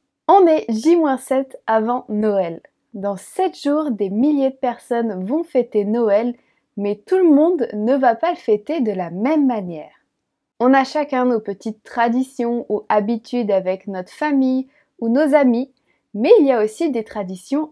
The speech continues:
régionales. Dans certaines régions de France, on va avoir une coutume particulière à Noël, souvent ancienne, mais qui fait partie maintenant du folklore de la région. Ça vous dit qu'on en voit quelques-unes aujourd'hui ?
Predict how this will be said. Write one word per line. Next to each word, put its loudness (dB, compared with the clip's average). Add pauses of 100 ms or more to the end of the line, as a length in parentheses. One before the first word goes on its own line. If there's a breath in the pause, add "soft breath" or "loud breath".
régionales. -4 (440)
Dans 0
certaines -2
régions -4
de 0
France, -10
on -4
va -4
avoir -2
une -8
coutume -4
particulière -6 (120)
à 4
Noël, -2 (480)
souvent 0
ancienne, 0
mais -2
qui -6
fait -4
partie -4
maintenant -2
du -6
folklore -4 (180)
de 2
la 2
région. -10 (460)
Ça -2
vous 0
dit -2
qu'on -4
en -2
voit -4
quelques-unes 0
aujourd'hui ? -2